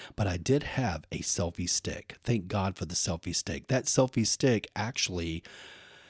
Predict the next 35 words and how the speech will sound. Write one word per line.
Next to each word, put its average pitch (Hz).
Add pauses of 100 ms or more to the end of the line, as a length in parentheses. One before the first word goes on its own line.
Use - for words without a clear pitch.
(680)
it's 131
in 127
a 123
weird 127
way 123
broke 110
the 104
ice 104
for -
some 135
of 127
them, 143
because 110
I -
just -
kinda 151
said, 110
you 151
know, 143 (1000)
crap 135
on 87
it. 80
I'm 117
gonna 104
sink 113
or 101
swim. 78
I 98
mean, 104
I'm, 78
I, 87
I 80
love 117
this -
man, 110